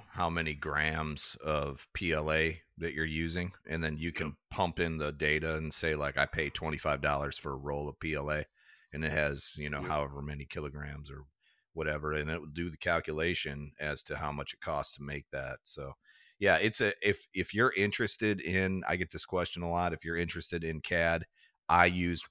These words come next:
Speaker 1: Fusion three sixty. Pickle is using Fusion three sixty. There are a lot of
Speaker 2: Mm-hmm.
Speaker 1: other packages out there, like SolidWorks and,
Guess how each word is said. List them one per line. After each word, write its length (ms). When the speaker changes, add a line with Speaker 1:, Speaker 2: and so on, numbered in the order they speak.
Speaker 1:
Fusion 600
three 260
sixty. 520
Pickle 440
is 180
using 360
Fusion 580
three 240
sixty. 540
There 180
are 220
a 80
lot 420
of 160
Speaker 2:
Mm-hmm. 0
Speaker 1:
other 240
packages 640
out 280
there, 380
like 220
SolidWorks 1040
and, 460